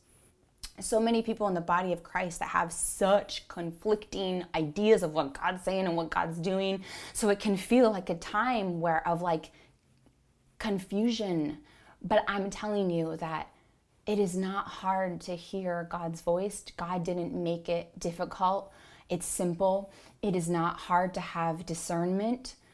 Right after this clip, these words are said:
I'm telling you, it's simple. It's the assignment of loving God and loving people and having humility.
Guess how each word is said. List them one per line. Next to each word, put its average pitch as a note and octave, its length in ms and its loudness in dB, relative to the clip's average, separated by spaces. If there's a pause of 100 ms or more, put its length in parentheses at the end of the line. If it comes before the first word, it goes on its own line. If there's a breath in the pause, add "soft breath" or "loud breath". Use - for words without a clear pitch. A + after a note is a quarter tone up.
(240 soft breath)
I'm F#3 160 0
telling G3 340 -2
you, G3 160 -4
it's E3+ 180 -6
simple. A3 720 -2
It's G3 200 -2
the A3+ 120 4
assignment G3+ 680 -4 (2250)
of F#3+ 100 -8
loving A3 480 2
God F#3+ 400 0
and F3 200 -4
loving A3 400 0
people F#3 500 -8
and E3+ 100 -4
having G3+ 520 -4
humility. F#3+ 720 -6